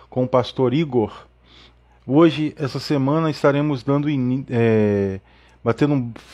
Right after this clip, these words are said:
na verdade, fazendo um bate-papo com o pastor Marco Aurélio. O mesmo, ele se encontra nos Estados Unidos e estará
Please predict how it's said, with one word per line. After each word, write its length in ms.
na 160
verdade, 420
fazendo 420
um 120
bate-papo 880
com 200
o 40
pastor 720
Marco 520
Aurélio. 600
O 60
mesmo, 440
ele 120
se 140
encontra 680
nos 220
Estados 400
Unidos 720
e 1000
estará 680